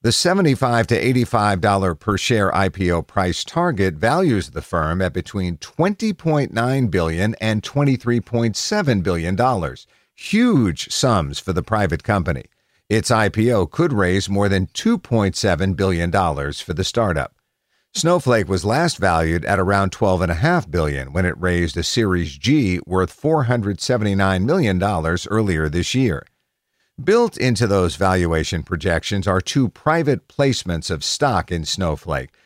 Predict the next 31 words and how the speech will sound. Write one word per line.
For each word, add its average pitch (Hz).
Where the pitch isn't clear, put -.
two 185
hundred 98
fifty 101
million 87
dollars 80
apiece 151
from 90
both 85
Salesforce, 107
the 87
well-known 87
C 92
R 82
M 123
player, 80
and 120
Berkshire 87
Hathaway, 85
better 190
known 127
for 110
its 101
investment 113
returns 92
in 98
the 98
eighties 95
and 95
nineties, 113
Cherry 107
Coke, 156